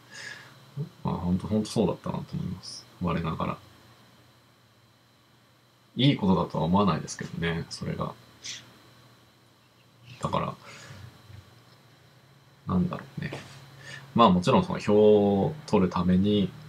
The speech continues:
うん、いい、いい街にするにはどうすればいいかとかっていうのを考えては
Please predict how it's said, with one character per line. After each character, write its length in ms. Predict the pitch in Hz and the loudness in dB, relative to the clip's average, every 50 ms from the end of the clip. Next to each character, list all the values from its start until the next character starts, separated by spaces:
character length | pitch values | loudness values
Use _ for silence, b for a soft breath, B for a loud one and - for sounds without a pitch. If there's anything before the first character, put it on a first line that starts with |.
| - - - - - - - - - - - - - - - - - - - - - - - - - - - - 180 - - - - - - - - _ - - - - - - - - - - - - - - - - - - - - 90 | -20 -18 -18 -20 -20 -20 -20 -20 -20 -20 -20 -20 -20 -20 -20 -20 -20 -20 -20 -20 -20 -20 -20 -20 -20 -20 -16 -12 -12 -12 -12 -12 -20 -20 -20 -20 -20 _ -20 -20 -20 -20 -20 -20 -20 -20 -20 -20 -20 -20 -20 -20 -20 -20 -20 -20 -14 -4 0
う 40 | 92 | 0
ん、 580 | 90 85 85 85 85 82 82 85 - 85 87 87 | 0 0 0 -4 -8 -8 -10 -10 -12 -12 -8 -4
い 200 | 101 101 95 87 | 0 2 2 2
い、 140 | 82 98 98 | 2 2 2
い 20 | |
い 40 | 92 | 2
街 420 | 82 - - - 90 87 85 82 - B B B B B B B B B B | 0 -2 -6 -4 -4 -4 -4 -4 -8 B B B B B B B B B B
に 100 | 95 90 | -4 -2
す 100 | - 98 | 0 2
る 80 | 90 87 | 2 2
に 100 | 90 90 | 2 2
は 60 | 90 | 2
ど 120 | - 92 | 2 2
う 60 | 90 | 0
す 100 | - - | 0 0
れ 80 | - 90 | -4 -4
ば 120 | - - | -2 -2
い 40 | 90 | -4
い 20 | 90 | -2
か 100 | - 90 | -4 -4
と 100 | - - | -4 -4
か 120 | - - | -4 -4
っ 60 | - | -4
て 100 | - 95 | -2 -2
い 40 | 90 | -2
う 20 | |
の 80 | 87 90 | -2 -2
を 20 | |
考 240 | - - 95 95 110 120 | -2 0 -2 0 0 0
え 80 | 120 110 | 0 0
て 100 | - 90 | 0 -2
は 140 | 90 90 | -4 -4